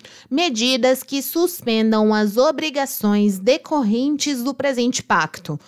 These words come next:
desde que tais medidas não sejam incompatíveis com as demais obrigações que lhes sejam impostas pelo direito internacional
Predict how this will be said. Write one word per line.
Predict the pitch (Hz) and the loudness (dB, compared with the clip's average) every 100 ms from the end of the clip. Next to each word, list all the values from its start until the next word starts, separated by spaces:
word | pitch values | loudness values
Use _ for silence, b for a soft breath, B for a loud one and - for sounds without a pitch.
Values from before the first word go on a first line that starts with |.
| B B | B B
desde | 180 196 196 196 240 | 0 2 4 2 -2
que | - 208 214 | -2 -2 -2
tais | 214 - 254 302 302 233 | -4 0 2 2 0 0
medidas | 240 190 214 220 202 214 208 | 0 0 0 0 2 2 2
não | 202 247 320 | 2 2 0
sejam | 349 - 214 233 233 190 190 | -4 -2 0 2 2 2 0
incompatíveis | 220 269 262 220 208 175 151 - 196 214 220 214 B B | 2 0 0 0 0 -2 -2 -2 0 0 0 -4 B B
com | - 302 311 | -2 0 2
as | 277 247 | 2 2
demais | 226 277 247 247 302 294 | 0 0 0 0 -2 -2
obrigações | 269 262 262 247 254 - 196 196 - B B | 0 0 0 0 0 -2 0 0 -4 B B
que | - 277 | 0 2
lhes | 294 302 | 2 -2
sejam | - 277 269 269 269 | 0 0 2 0 0
impostas | 302 349 220 180 175 - 196 196 - | 0 0 2 2 2 -2 -4 -4 -4
pelo | 262 285 320 | -2 0 0
direito | 233 254 214 262 262 269 | 0 0 0 0 -2 -2
internacional | 247 226 220 208 190 - 262 220 214 | 0 0 0 0 0 -2 0 2 2